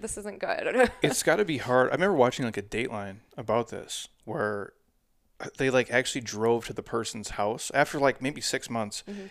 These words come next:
Speaker 2: and it was, like, the person, like, nobody lived there. It
Speaker 1: Yeah.
Speaker 2: was, like, just some, like, farmhouse, like, in the middle of nowhere. And, uh, this whole thing was fabricated.
Speaker 1: Mm-hmm.
Speaker 2: And that person actually had made,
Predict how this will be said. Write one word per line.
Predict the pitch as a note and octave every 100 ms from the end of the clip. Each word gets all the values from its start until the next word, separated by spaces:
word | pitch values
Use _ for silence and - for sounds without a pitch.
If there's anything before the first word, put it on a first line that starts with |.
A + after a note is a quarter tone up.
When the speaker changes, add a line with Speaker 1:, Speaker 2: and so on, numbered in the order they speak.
| -
Speaker 2:
and | A#2+ A#2
it |
was, | A2+ A2+
like, | A2 - -
the | -
person, | - - - A2 A#2
like, | G#2
nobody | A2+ G#2 G2
lived | G2+ F#2+
there. | - - _ -
It | -
Speaker 1:
Yeah. |
Speaker 2:
was, | D3+
like, | A2+
just | A2 G#2+
some, | A#2
like, | A2 -
farmhouse, | - G#2+ G2+ G2+ G2 G#2+
like, |
in | G#2
the |
middle | G#2 G2+
of | G2+
nowhere. | G2+ G2 F2+ - - - - -
And, | A2+ A2 G#2
uh, | G#2+
this | G2+ - -
whole | B2+ A#2+
thing | A#2
was | G#2+ -
fabricated. | G#2+ G#2 - - - - -
Speaker 1:
Mm-hmm. | F#3+ F3
Speaker 2:
And | A#2 A#2
that | C3
person | E3 C#3 - G#2+
actually | G#2+ - A2
had | G#2+ G2+
made, | G2+ G2+ G2